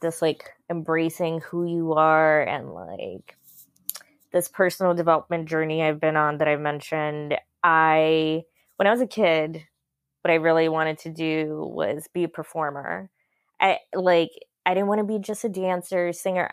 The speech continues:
I was like, "I wanna do it all. I wanna entertain people."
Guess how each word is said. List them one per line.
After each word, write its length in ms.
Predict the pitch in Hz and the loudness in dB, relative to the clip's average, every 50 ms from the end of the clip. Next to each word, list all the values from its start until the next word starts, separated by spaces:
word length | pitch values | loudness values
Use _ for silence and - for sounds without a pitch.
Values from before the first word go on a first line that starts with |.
| - - | -2 0
I 120 | 175 175 | 2 2
was 120 | 185 180 | 2 2
like, 160 | 190 180 175 - - | 2 0 0 -2 -4
"I 80 | 240 269 | -4 -4
wanna 260 | 349 381 370 370 302 | -2 -2 -2 -2 -2
do 180 | 285 311 294 269 | -2 0 2 4
it 60 | 226 | 4
all. 280 | 214 220 220 - - - | 4 4 4 2 -2 -4
I 140 | - - 202 | -4 -4 -2
wanna 200 | 220 320 285 254 | -2 -2 -2 -2
entertain 600 | 226 202 180 165 156 - - - 180 185 180 156 | -2 -2 -2 -4 -4 -6 -6 -4 -4 -4 -4 -6
people." 540 | - - - - - - 50 - - 202 | -8 -10 -12 -10 -8 -8 -6 -6 -8 -10